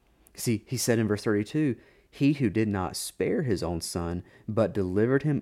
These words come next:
over for us all, how shall he not also with him freely give us all things?" God promises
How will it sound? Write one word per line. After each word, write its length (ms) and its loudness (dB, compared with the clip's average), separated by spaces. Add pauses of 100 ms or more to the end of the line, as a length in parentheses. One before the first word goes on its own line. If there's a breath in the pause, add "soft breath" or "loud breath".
over 260 0
for 300 -6
us 140 -10
all, 300 -2
how 340 -6
shall 260 -4
he 400 -2 (240 loud breath)
not 260 0
also 520 -2
with 300 -4
him 200 -6
freely 960 0 (560 soft breath)
give 320 2
us 440 -4 (580)
all 500 2 (320 soft breath)
things?" 600 -6 (420 soft breath)
God 400 0 (240 loud breath)
promises 880 -2